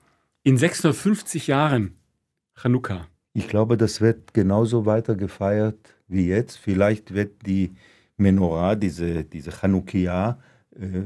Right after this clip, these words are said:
Speaker 2: mehr Elektronik haben oder weiß nicht was, aber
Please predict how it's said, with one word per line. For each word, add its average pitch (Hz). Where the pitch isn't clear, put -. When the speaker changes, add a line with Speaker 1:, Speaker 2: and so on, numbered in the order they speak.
Speaker 2:
mehr 101
Elektronik 107
haben 95
oder 95
weiß 104
nicht 92
was, 98
aber 92